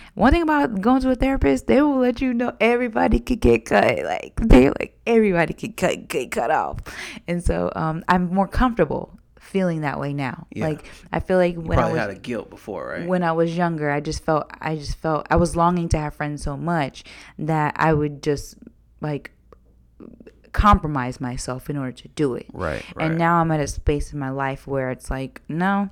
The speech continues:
Speaker 1: I'm good. At the, at the, at the very core, I have my husband, I have my baby girl, I have my close friends. Anybody else, like, it's okay.
Speaker 2: Yeah.
Speaker 1: It's okay if
Speaker 2: I
Speaker 1: we're,
Speaker 2: mean, I
Speaker 1: it's
Speaker 2: remember
Speaker 1: okay.
Speaker 2: one guy, um, there's a pastor who actually mentioned this. Um,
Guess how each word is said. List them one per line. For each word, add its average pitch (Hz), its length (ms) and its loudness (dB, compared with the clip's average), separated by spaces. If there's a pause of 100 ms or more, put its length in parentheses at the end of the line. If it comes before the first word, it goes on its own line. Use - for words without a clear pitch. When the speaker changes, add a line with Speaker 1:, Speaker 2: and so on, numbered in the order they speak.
(120)
Speaker 1:
I'm 202 180 0
good. 180 220 0
At - 140 -2
the, 170 280 -4
at 175 120 -2
the, 185 280 -8
at 185 140 -8
the 190 80 -4
very 190 280 -2
core, 220 420 -4 (400)
I 160 80 -2
have 151 260 -2
my 143 120 -2
husband, 196 640 0
I 151 60 -4
have 147 120 -6
my 139 60 -6
baby 147 280 0
girl, 202 380 0
I - 80 -6
have 147 180 -4
my 143 140 -4
close 165 300 -6
friends. 165 440 -6 (320)
Anybody 185 480 2
else, 180 440 2 (320)
like, 143 480 -4 (1040)
it's 170 160 0
okay. 156 400 -4 (180)
Speaker 2:
Yeah. 107 200 -14 (120)
Speaker 1:
It's - 200 -8
okay 156 260 -2
if 139 80 -6
Speaker 2:
I - 60 -2
Speaker 1:
we're, 143 80 0
Speaker 2:
mean, 143 100 -2
I - 80 -2
Speaker 1:
it's 143 100 -2
Speaker 2:
remember 147 220 2
Speaker 1:
okay. - 100 0
Speaker 2:
one 101 460 -10
guy, 82 640 -10
um, 78 600 -14
there's 104 180 -12
a - 40 -18
pastor - 380 -2
who 101 160 -14
actually - 280 -14
mentioned 76 360 -16
this. 71 320 -14
Um, 62 540 -18